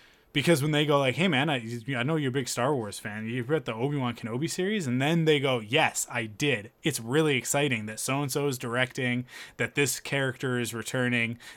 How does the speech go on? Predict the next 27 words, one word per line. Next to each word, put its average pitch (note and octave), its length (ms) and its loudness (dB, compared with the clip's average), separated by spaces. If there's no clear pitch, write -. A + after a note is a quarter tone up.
that A#2+ 100 2
it's A2+ 140 -6
gonna B2 160 0
be A2 120 -4
this B2+ 200 0
many B2+ 260 2
episodes, B2 580 -2
that A#2 180 -4
they're A2+ 120 -4
gonna A2+ 160 -4
go C3 200 0
into C3+ 120 0
production B2+ 520 -2
in A#2+ 100 -2
this B2 220 -2
month, B2+ 320 0
and A2+ 100 -4
that A#2 100 -4
we A#2 80 -6
can A#2 140 -10
expect C3+ 320 -4
to A#2 60 -8
see C3 220 -2
it A#2+ 60 0
at G#2+ 120 -10
this A2+ 180 -8
time." F#2+ 320 -12